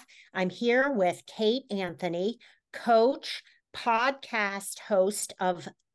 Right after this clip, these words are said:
the Divorce Survival Guide podcast, and soon to be author of her almost released book, The D Word. And Kate and I are talking about her new book, and we're answering some questions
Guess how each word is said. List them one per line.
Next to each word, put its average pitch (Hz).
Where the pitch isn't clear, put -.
the 180
Divorce 190
Survival 185
Guide 185
podcast, 175
and 202
soon 254
to 269
be 214
author 208
of 185
her 185
almost 233
released 196
book, 180
The 170
D 190
Word. 170
And 190
Kate 277
and 262
I 226
are 202
talking 208
about 175
her 233
new 240
book, 214
and 190
we're 185
answering 220
some 208
questions 196